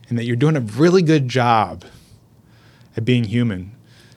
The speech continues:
even when it feels like you're not. Um,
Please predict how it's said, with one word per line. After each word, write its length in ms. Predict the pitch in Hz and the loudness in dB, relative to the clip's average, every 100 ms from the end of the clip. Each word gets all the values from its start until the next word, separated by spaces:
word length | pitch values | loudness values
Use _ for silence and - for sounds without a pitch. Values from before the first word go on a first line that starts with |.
| _ - | _ -4
even 160 | 156 | 0
when 120 | 175 170 | 2 0
it 120 | - | -2
feels 200 | 151 135 | -2 0
like 200 | 127 120 | 0 -2
you're 80 | 110 | -6
not. 480 | 98 113 123 - - _ - _ - - - _ - _ _ - 120 | -2 -4 -4 -12 -20 _ -20 _ -20 -20 -20 _ -20 _ _ -20 -12
Um, 480 | 107 101 98 101 95 | -8 -8 -8 -12 -14